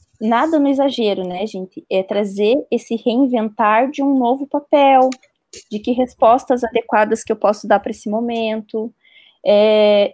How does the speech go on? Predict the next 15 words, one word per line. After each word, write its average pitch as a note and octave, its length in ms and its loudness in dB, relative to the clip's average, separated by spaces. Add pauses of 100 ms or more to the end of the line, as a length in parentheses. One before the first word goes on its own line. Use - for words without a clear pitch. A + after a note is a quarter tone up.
(160)
e G#3+ 80 2
eu G#3 100 2
penso G#3+ 340 0
que - 80 -2
essas G3 220 -4
respostas G3+ 500 -2
adequadas, G3 760 0
essas - 260 -12
respostas F#3+ 520 -4
novas, G#3 440 0
não A#3+ 100 -2
é A#3+ 80 2
nem B3 180 2
cobrança D4 520 4
demais A3+ 720 0